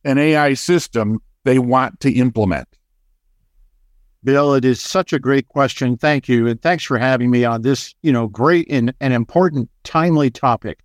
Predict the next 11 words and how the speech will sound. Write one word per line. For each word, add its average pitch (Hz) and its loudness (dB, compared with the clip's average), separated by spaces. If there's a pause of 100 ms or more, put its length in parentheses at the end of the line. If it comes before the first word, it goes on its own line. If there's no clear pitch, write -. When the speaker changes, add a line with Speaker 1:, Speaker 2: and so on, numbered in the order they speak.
(500)
Speaker 2:
The 165 2
issue 214 2
of 147 -2
trust, 160 0
I 131 0
think, 127 -2
is 131 0 (200)
becoming 135 0
more 165 2
and 143 -8
more 135 -2